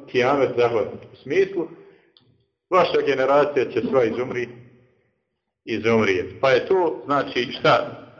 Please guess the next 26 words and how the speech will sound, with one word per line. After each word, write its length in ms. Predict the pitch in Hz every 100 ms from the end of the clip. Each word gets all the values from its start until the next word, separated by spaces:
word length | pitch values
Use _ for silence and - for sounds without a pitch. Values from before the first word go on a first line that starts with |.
| - _ _ _ _ _ _ _ _
Dokaz 600 | 113 139 180 175 165 127
da 80 | 131
je 120 | 123
Resul 320 | 175 - 147 -
sallallahu 420 | 127 127 170 135
alejhi 180 | 147 156
ve 100 | 127 165
sellem 300 | 196 190 185 - - - - _ _
nekad 440 | 123 170 170 151 135 - -
za 220 | 127 208 240 156
smrt 280 | 175 147
govorio 500 | 127 127 135 160 156
da 80 | 139
je 440 | 156 170 - - - _ _ _ _ _ _ _ _ 110 - 101 _ _ _ _
kijamet. 520 | 123 117 110 107 95 92 101 - _ _ _ _ _ _ _ _ _ _
Za 160 | 107 98
smrt 240 | 143 151 -
govorio 400 | 104 113 117 101
da 120 | 113
je 420 | 123 - - - -
kijamet. 400 | 107 101 98 92 92 - _ _
Kaže 320 | - 180 147
Ibn 200 | 170 127 -
Ketir, 340 | 165 120 131 - - - _ _ _ _ _ _ _
rahimahullahu 760 | 127 139 127 120 135 127 113 113
ta'ala, 500 | 117 151 147 151